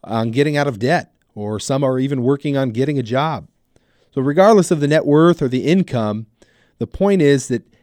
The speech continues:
everyone should have access to someone that wants to help work with you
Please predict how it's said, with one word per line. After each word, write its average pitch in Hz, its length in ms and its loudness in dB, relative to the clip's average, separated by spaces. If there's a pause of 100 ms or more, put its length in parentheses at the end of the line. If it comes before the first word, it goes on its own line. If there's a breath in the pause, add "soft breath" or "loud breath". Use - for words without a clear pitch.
(180)
everyone 160 520 2
should 139 180 -2
have 120 160 0 (100)
access 131 600 -2
to 113 100 -8
someone 95 680 -2 (360)
that 110 100 -2
wants 113 320 -4
to 110 120 -6
help 113 280 -6
work 143 260 0
with 117 220 -2
you 98 340 -6